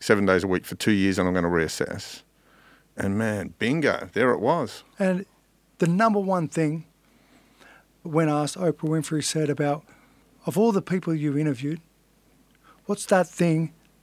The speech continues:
Speaker 2: that made them, in a word or in a sentence, that made them them? What, what, what do you think?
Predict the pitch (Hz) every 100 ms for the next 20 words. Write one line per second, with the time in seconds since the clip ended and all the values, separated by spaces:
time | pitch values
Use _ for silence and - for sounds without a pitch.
0 | _ _ _ - 151 143 151 156 131 143
1 | 139 156 196 151 131 147 147 143 - _
2 | _ _ _ _ _ _ - 151 143 127
3 | - 156 156 156 - - _ 151 135 143
4 | 147 143 135 135 131 175 175 175 170 165
5 | 156 151